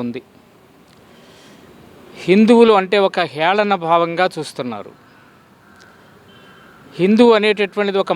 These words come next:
మతమే కాదు అన్నట్టుగా ప్రతి వాళ్ళు కూడా విమర్శలు చేస్తూ ఉన్నారు. వాళ్ళని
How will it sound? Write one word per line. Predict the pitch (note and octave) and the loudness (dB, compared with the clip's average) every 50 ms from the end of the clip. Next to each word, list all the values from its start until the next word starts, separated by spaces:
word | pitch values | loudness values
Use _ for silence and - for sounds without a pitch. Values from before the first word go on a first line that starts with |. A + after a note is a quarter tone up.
| D#3+ D#3 | -2 -2
మతమే | D#3 - A3 G3+ G#3+ G#3+ G#3+ G3+ - F#3+ | -2 0 -2 -2 0 0 0 0 0 0
కాదు | F3+ F3+ F3+ F#3 F3+ | 0 0 0 -2 -2
అన్నట్టుగా | E3+ E3+ E3 D#3 - E3+ D#3 E3 D#3+ E3 F3+ F#3+ - - _ _ _ - - - - - - - - - - _ - - - - - - - - | -2 -4 -6 -8 -8 -8 -6 -4 -4 -4 -4 -6 -10 -18 _ _ _ -20 -20 -20 -20 -20 -20 -20 -20 -20 -20 _ -20 -20 -20 -20 -20 -20 -6 -2
ప్రతి | E3+ F3 F3 - G#3+ G3+ F#3 E3+ | 0 0 0 0 0 0 2 4
వాళ్ళు | E3 F3+ G#3 A3 A3 G#3+ G#3 F#3 - F3+ | 4 4 2 2 2 2 0 0 0 -2
కూడా | D#3+ E3 E3+ F3 F#3 F#3+ - - _ _ _ _ _ _ _ _ _ _ _ _ _ _ C3 C3 | 0 0 0 0 0 -2 -6 -12 _ _ _ _ _ _ _ _ _ _ _ _ _ _ -8 -6
విమర్శలు | D3+ F3 G3+ A#3 A3+ G3+ - - F#3 E3+ E3 E3 | -4 -2 -2 -2 -2 -4 -4 -6 -6 -4 -4 -4
చేస్తూ | D#3+ - - F3+ E3 D3+ | -4 -4 -6 -6 -6 -6
ఉన్నారు. | D3+ D#3 D3+ D3+ F3 G3 - _ _ _ _ _ _ _ _ _ _ _ - - - - _ _ - - - - - - - - - C#3+ D3+ | -6 -8 -8 -8 -10 -14 -16 _ _ _ _ _ _ _ _ _ _ _ -20 -20 -20 -20 _ _ -20 -20 -20 -20 -20 -20 -20 -18 -6 -2 0
వాళ్ళని | E3+ F#3 F#3 F#3 F#3+ G#3 | 0 2 0 0 -2 -4